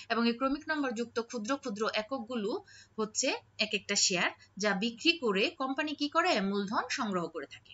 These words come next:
তাহলে শেয়ারের সংজ্ঞাটা আমরা আশা করি সবাই খুব ভালোভাবে বুঝতে পেরেছি। আমরা যদি এক লাইনে বলতে চাই, সহজভাবে বলতে চাই, তাহলে শেয়ার হলো কোম্পানির মোট মূলধনের ক্ষুদ্র ক্ষুদ্র সমান অংশ, যার প্রত্যেকটা অংশই এক একটা শেয়ার নামে পরিচিত।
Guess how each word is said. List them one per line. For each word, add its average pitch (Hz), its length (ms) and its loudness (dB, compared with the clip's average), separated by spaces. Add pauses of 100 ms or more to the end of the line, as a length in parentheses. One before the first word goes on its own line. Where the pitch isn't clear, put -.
(460)
তাহলে 277 200 2
শেয়ারের 294 360 2
সংজ্ঞাটা 285 380 0
আমরা 254 180 2
আশা 240 140 0
করি 226 160 -4
সবাই 214 260 -2
খুব 214 240 -6
ভালোভাবে 202 420 -2
বুঝতে 190 280 -8
পেরেছি। 185 440 -2 (220)
আমরা 254 160 0
যদি 262 260 -2
এক 269 240 0
লাইনে 381 240 0
বলতে 269 300 -4
চাই, 214 280 0 (300)
সহজভাবে 294 580 2
বলতে 190 280 -4
চাই, 214 200 -4
তাহলে 233 220 -4
শেয়ার 233 360 0
হলো 214 260 0
কোম্পানির 262 460 -6
মোট 262 280 -2
মূলধনের 254 480 -2
ক্ষুদ্র 240 580 -4
ক্ষুদ্র 247 300 -6
সমান 240 360 2
অংশ, 170 340 -2 (960)
যার 190 200 4
প্রত্যেকটা 294 560 -2
অংশই 240 320 2
এক 247 160 2
একটা 208 220 -6
শেয়ার 208 300 0
নামে 196 240 -2 (140)
পরিচিত। 214 400 -4